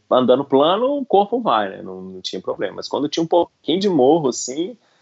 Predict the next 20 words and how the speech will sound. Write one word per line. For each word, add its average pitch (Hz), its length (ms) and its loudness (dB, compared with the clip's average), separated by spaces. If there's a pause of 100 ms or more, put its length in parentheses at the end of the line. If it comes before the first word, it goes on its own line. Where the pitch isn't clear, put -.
(320)
é, 98 380 6
eu 98 100 4
já 104 100 0
senti 107 300 -4
o 107 40 0
meu 107 140 2
corpo 104 260 0
mais 101 180 -4
fraco, 131 560 0
por 92 120 -14
causa 90 220 -6
da 95 120 0
azia. 95 420 -4 (540)
É, 90 360 4
mas, 147 360 0
enfim, 196 300 0
continuamos, 160 520 -2
floresta 123 320 2
muito 117 220 -8
bonita. 123 560 -2